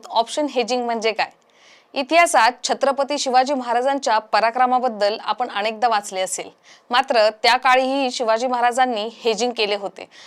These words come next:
असे मी म्हटले तर तुम्ही मला नक्कीच हसाल. आपण हे वाचले असेल की अफजल खानाची भेट घेण्यापूर्वी प्रतापगड खालच्या जंगलात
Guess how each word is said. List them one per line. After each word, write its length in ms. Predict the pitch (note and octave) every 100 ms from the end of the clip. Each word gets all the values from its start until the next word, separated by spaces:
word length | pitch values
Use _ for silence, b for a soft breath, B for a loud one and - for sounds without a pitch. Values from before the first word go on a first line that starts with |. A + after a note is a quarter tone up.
| B -
असे 300 | B3+ C4 F#4
मी 120 | F#4
म्हटले 440 | E4+ E4+ C#4 C4
तर 100 | C#4
तुम्ही 240 | C#4 C#4+ C#4+
मला 220 | C#4+ C#4+
नक्कीच 400 | C4 B3 C#4 B3+
हसाल. 300 | G3+ - F3 - B B -
आपण 280 | C4 F#4 E4+
हे 120 | F4
वाचले 340 | D#4+ D#4 D4+
असेल 360 | D4+ D4 F3+ - -
की 260 | C#4+ B3 -
अफजल 340 | G#3 G3+ C#4 C#4+
खानाची 320 | C#4 C4 C#4
भेट 220 | A#3 B3
घेण्यापूर्वी 600 | A3 A3 A3+ A3+ C4+ G#3
प्रतापगड 560 | G#3 G#3+ G#3 A3 G#3+ A3+
खालच्या 440 | - A3+ A#3 G#3+ G3
जंगलात 520 | G3 G3+ A3+ G#3+